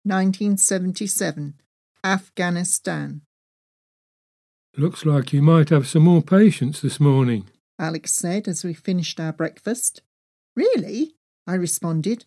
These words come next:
Speaker 1: leaning across him to raise the blind a little at the back door.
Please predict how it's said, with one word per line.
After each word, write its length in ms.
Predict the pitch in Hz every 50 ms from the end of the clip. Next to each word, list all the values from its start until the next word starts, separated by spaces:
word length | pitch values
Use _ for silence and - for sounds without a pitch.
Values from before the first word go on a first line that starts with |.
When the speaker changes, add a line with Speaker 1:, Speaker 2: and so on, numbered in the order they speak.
| _ _ -
Speaker 1:
leaning 300 | 175 185 208 247 233 233
across 460 | 240 - - - 220 214 - - -
him 160 | 160 156 165
to 160 | - - 190
raise 320 | 165 196 190 185 185 180 -
the 100 | - 190
blind 480 | - - 190 190 190 190 185 175 160
a 60 | 160 143
little 400 | 151 156 151 - 165 165 160 -
at 160 | 196 185 196
the 60 | 196
back 320 | 160 - 170 170 _ - -
door. 340 | 202 190 180 160 135 151